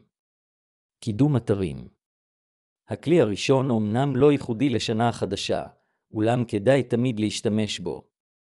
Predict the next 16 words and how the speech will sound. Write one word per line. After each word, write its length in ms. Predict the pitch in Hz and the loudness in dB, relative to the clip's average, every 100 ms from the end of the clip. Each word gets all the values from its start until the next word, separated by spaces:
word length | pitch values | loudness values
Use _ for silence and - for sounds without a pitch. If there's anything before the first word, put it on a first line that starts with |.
| _ _ _ _ - | _ _ _ _ -6
בקידום 440 | 113 117 117 190 | -6 -2 0 0
אתרים 400 | 117 113 131 139 | 0 0 2 2
אנחנו 280 | 120 107 117 | 0 -2 -2
מעצבים 480 | 110 104 - 147 151 | 0 -2 -2 -2 0
את 120 | 139 | 2
האתר 320 | 107 147 139 | 2 2 2
בצורה 420 | 113 104 117 131 | 0 -4 -2 0
כזו 360 | 143 110 101 139 | 0 -2 -2 -4
שהוא 280 | - 117 110 | -2 0 2
עונה 220 | 110 139 | 2 2
על 80 | 120 | 0
הדרישות 480 | 110 113 - 160 | 0 -4 2 0
של 160 | 151 123 | 2 -2
מנועי 400 | 113 113 123 147 | 0 2 0 0
החיפוש 460 | 127 127 - 117 110 | -2 -6 -6 -6 -6
השונים. 500 | - 101 85 67 | -4 -4 -6 -12